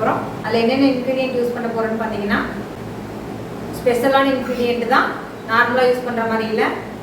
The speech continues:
பாதாம் ஆயில், பாதாம் ஆயில் பாத்தீங்க அப்படின்னா குழந்தைங்களோட ஸ்கின்னுக்கு வந்து நல்ல பளபளப்பு, ஷைனிங்கை கொடுக்கும். அதுக்கு அடுத்ததா பாத்தீங்க அப்படின்னா பேபி ஆயில், பேபி ஆயில் பாத்தீங்க அப்படின்னா அதுல வந்து விட்டமின் இ எல்லாம் நிறைஞ்சிருக்கு.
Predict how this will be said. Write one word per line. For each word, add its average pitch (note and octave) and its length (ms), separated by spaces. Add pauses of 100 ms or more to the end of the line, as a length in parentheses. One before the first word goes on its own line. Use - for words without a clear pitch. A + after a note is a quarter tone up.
(280)
பாதாம் B3 460
ஆயில், C#4+ 260 (560)
பாதாம் B3+ 340
ஆயில் C4 220
பாத்தீங்க B3+ 320
அப்படின்னா A#3+ 340 (680)
குழந்தைங்களோட A#3+ 640 (100)
ஸ்கின்னுக்கு B3+ 420
வந்து C4 160 (100)
நல்ல A3 180 (540)
பளபளப்பு, A#3+ 580 (200)
ஷைனிங்கை C4 480
கொடுக்கும். C4+ 360 (420)
அதுக்கு C4 240
அடுத்ததா C4 340 (100)
பாத்தீங்க A#3+ 360
அப்படின்னா A#3 280 (920)
பேபி C#4 300 (120)
ஆயில், C#4 200 (100)
பேபி C4 280
ஆயில் C4+ 220
பாத்தீங்க C4 320
அப்படின்னா B3 340 (160)
அதுல A#3 180
வந்து B3 180
விட்டமின் B3+ 380
இ B3 40 (100)
எல்லாம் B3+ 220
நிறைஞ்சிருக்கு. A#3 480